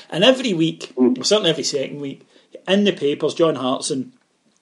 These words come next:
Speaker 1: will rail against the football establishment for basically not giving him a managerial job. And the reason
Speaker 2: Yeah.
Speaker 1: that they're doing so, John, should be, i-, if it's not, let me spell this out for you, and please just take this bit of advice, it's because you're a fucking moron.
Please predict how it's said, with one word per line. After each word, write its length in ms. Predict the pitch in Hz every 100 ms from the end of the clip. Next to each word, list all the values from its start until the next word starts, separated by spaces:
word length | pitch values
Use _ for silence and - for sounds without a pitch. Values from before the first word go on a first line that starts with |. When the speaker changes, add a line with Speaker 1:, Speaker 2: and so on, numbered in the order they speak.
| _ 160
Speaker 1:
will 140 | 156
rail 360 | 147 175 190 190
against 360 | 156 151 135
the 80 | 131
football 340 | 156 - 143
establishment 720 | 127 127 123 127 123 135 113 -
for 100 | 131
basically 380 | 147 - -
not 160 | 131 120
giving 220 | 131 131
him 80 | 127
a 40 |
managerial 560 | 123 120 120 113 117 127
job. 300 | 123 107 - - - _
And 160 | 151 156
the 140 | 160
reason 380 | 156 208 226 240
Speaker 2:
Yeah. 60 | 175
Speaker 1:
that 80 | 170
they're 100 | 143 131
doing 240 | 139 160
so, 160 | 165 143
John, 340 | 139 131 117 - _
should 320 | - - 170 -
be, 240 | 143 - -
i-, 140 | 165 -
if 140 | 147 -
it's 180 | -
not, 440 | 175 180 202 185 156
let 260 | 160 190
me 80 | 175
spell 320 | - 170 156
this 200 | 147 131
out 200 | 131 131
for 80 | -
you, 60 | 131
and 100 | 127
please 320 | 180 175 165
just 160 | - -
take 180 | 165
this 140 | 165 151
bit 140 | 151
of 120 | 127
advice, 400 | 131 123 123 127 - - _ _ _ -
it's 200 | 160 -
because 560 | - 165 - 190 196 190
you're 160 | 156
a 40 | 139
fucking 760 | - - 170 - 196 170 139
moron. 600 | 135 139 175 170 127 101